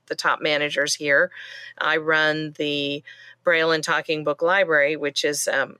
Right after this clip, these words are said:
one of the divisions of Perkins, which is the um, accessible public library service for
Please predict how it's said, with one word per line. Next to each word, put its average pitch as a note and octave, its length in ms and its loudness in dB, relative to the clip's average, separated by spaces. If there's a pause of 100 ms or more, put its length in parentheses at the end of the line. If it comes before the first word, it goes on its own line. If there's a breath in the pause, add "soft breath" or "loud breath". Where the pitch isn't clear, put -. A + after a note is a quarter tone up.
one D#3+ 240 -2
of D3 80 -2
the C#3+ 80 0
divisions D#3 520 0
of - 140 0
Perkins, C#3+ 540 -2
which D3+ 240 -4
is C#3+ 260 -2
the C#3+ 320 -4 (540 loud breath)
um, C#3+ 400 0 (320)
accessible D#3+ 720 2
public D#3 460 -2
library D3+ 420 0
service C#3+ 640 2
for C#3+ 640 2